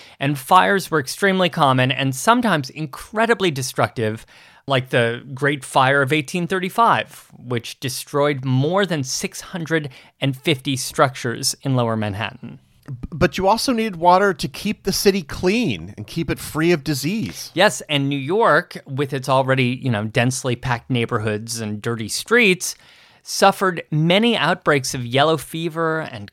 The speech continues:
Speaker 1: cholera and other epidemics. But there was an especially devastating cholera epidemic in eighteen thirty-two, uh, which killed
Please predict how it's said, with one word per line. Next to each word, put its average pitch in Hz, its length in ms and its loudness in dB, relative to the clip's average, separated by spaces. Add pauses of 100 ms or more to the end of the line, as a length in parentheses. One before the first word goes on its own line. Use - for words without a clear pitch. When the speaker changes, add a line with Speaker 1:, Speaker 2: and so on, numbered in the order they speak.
Speaker 1:
cholera 156 920 0
and 107 380 -14
other 175 240 2
epidemics. 131 640 2 (500)
But 139 120 -2
there 147 120 0
was 131 160 -2
an 131 80 0
especially 180 540 2
devastating 143 920 2
cholera 143 560 -2
epidemic 117 600 -2
in 135 200 -4
eighteen 139 460 -4
thirty-two, 123 720 -4 (260)
uh, 123 100 -4
which 110 340 -10
killed 160 360 -2